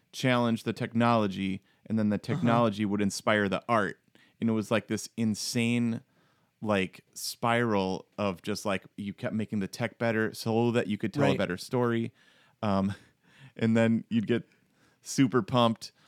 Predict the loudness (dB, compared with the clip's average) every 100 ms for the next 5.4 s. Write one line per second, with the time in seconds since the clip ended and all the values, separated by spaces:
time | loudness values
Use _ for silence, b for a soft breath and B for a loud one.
0 | b b 4 4 4 0 -2 -6 b b
1 | -12 -2 4 4 6 4 4 -2 -2 0
2 | 2 4 4 2 0 0 0 0 2 2
3 | 2 0 0 -2 0 2 0 0 0 -2
4 | -2 -2 0 2 2 2 2 0 0 0
5 | 0 -2 -6